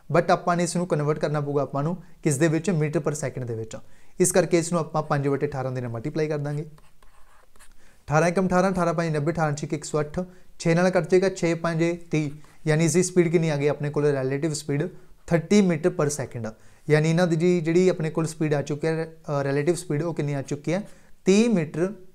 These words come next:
per second। ਠੀਕ ਹੈ, ਯਾਨੀ ਆਪਣੇ ਕੋਲ ਸਪੀਡ ਆ ਚੁੱਕੀ ਹੈ, ਰਿਲੇਟਿਵ ਸਪੀਡ ਤੇ ਰਿਲੇਟਿਵ ਆਪਣੇ ਕੋਲ ਡਿਸਟੈਂਸ ਆ ਚੁੱਕਿਆ ਹੈ ਪੰਜ ਸੌ ਦਸ ਮੀਟਰ ਦਾ।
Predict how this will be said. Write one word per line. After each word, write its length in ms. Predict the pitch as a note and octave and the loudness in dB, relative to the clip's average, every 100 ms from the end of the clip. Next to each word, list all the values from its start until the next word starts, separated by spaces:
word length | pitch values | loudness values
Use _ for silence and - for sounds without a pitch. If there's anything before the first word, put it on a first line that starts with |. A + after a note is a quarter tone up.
| - F3 | 0 6
per 140 | F3 | 6
second। 500 | F3+ D#3 A#2+ A#2 G#2+ - - _ - | 4 -2 -6 -8 -10 -12 -20 _ -4
ਠੀਕ 140 | E3 | -2
ਹੈ, 140 | G#3 - - - D3+ | -2 -6 -16 -4 0
ਯਾਨੀ 160 | D#3 | 2
ਆਪਣੇ 220 | F3 F3+ | 2 4
ਕੋਲ 120 | F#3 F#3 | 4 4
ਸਪੀਡ 320 | - D#3+ E3 | 2 2 4
ਆ 80 | E3 | 4
ਚੁੱਕੀ 280 | F3+ F3 | 2 4
ਹੈ, 80 | F#3 | 4
ਰਿਲੇਟਿਵ 340 | E3 C#3+ D3 E3 | 4 2 2 -2
ਸਪੀਡ 320 | - E3 E3+ F#3 - - | -2 2 2 0 -8 -2
ਤੇ 100 | E3 | 2
ਰਿਲੇਟਿਵ 440 | D#3+ D#3+ E3 G3 | 4 4 4 4
ਆਪਣੇ 240 | F3 D3+ D3 | 4 0 0
ਕੋਲ 160 | E3+ | 2
ਡਿਸਟੈਂਸ 400 | E3 D3+ D#3 D3 | 2 0 -2 -4
ਆ 60 | B2 | -6
ਚੁੱਕਿਆ 320 | - B2 A#2+ | -8 -10 -10
ਹੈ 100 | A2 - - - - | -12 -18 -20 -18 0
ਪੰਜ 180 | D#3+ D#3+ | 2 4
ਸੌ 100 | E3+ | 2
ਦਸ 240 | C#3+ C#3 | 2 0
ਮੀਟਰ 240 | C#3 B2 | -4 -4
ਦਾ। 180 | A#2 A2+ | -8 -10